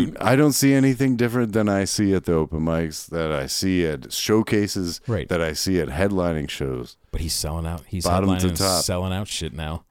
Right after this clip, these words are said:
Speaker 2: Dude, I,
Speaker 1: because of
Speaker 2: he's not,
Speaker 1: marketing.
Speaker 2: he's not wrong. He's
Speaker 1: Yeah.
Speaker 2: fine.
Speaker 1: It's different, right? It's marketing.
Speaker 2: I respect it. I
Speaker 1: Yeah.
Speaker 2: respect the game. If you're making money in this shit that I'm trying to make money in,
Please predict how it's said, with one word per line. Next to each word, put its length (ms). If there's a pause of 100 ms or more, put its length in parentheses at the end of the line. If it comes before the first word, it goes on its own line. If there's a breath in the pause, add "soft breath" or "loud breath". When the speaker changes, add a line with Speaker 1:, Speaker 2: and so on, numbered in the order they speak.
(300)
Speaker 2:
Dude, 180
I, 40
Speaker 1:
because 260
of 80
Speaker 2:
he's 80
not, 100
Speaker 1:
marketing. 360
Speaker 2:
he's 240
not 180
wrong. 340 (720)
He's 140
Speaker 1:
Yeah. 80
Speaker 2:
fine. 300
Speaker 1:
It's 160
different, 340 (160)
right? 260 (220)
It's 220
marketing. 380 (560 soft breath)
Speaker 2:
I 80
respect 540
it. 140 (240)
I 60
Speaker 1:
Yeah. 60
Speaker 2:
respect 380
the 80
game. 420 (400)
If 220
you're 80
making 320
money 320
in 160
this 140
shit 280
that 140
I'm 180
trying 220
to 80
make 220
money 300
in, 200